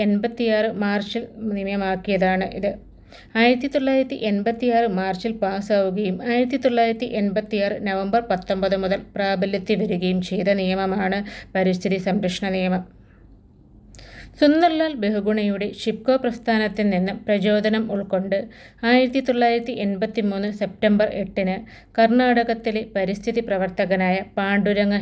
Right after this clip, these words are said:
ഹെഗ്ഡെ സ്ഥാപിച്ച സ്ഥാപനം ഏതാണ്? അപ്പിക്കോ പ്രസ്ഥാനം. കർണാടകത്തിലെ ഉത്തര കന്നഡ ജില്ലയിലെ ഒരു ചെറിയ ഗ്രാമമായ ഗുബ്ബിഗഡ്ഡയിലാണ് ഈ പ്രസ്ഥാനം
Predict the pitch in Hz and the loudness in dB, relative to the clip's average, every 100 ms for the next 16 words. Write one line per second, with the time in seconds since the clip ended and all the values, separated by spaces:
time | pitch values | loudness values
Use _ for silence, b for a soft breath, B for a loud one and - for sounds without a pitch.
0 | 180 175 165 185 - - 190 190 190 180 | 0 -2 -2 -4 -4 -2 0 0 -2 -4
1 | 208 - - 190 190 190 190 202 - 196 | -6 -4 -2 0 2 2 0 -4 -4 -2
2 | 190 202 202 220 - - - - - - | 0 -2 -4 -6 -12 -20 -20 -20 -20 -20
3 | - - - - - B B 208 208 226 | -20 -20 -20 -20 -20 B B -2 0 -2
4 | 214 202 202 202 185 - 190 185 190 - | 0 0 0 -2 -4 -2 0 2 0 -6
5 | - - - - - - - - - - | -20 -20 -20 -20 -20 -20 -20 -20 -20 -20
6 | - - - - - - - B B B | -20 -20 -20 -20 -20 -20 -20 B B B
7 | - 254 269 302 294 285 262 254 247 247 | 2 4 6 4 2 2 0 0 0 -2
8 | 190 - 254 254 240 214 208 202 185 185 | -8 0 0 2 2 2 2 2 0 -2
9 | 190 185 190 202 208 208 220 196 220 262 | -2 0 -2 -2 -4 -4 0 2 2 2
10 | 196 196 208 196 196 202 208 185 208 175 | 2 -2 -2 -2 -2 -2 -4 -4 -4 -2
11 | 214 185 196 180 190 190 190 190 - 208 | -2 -2 -2 0 0 2 0 -2 -2 -2
12 | 202 190 - 190 190 | -2 -4 -2 0 0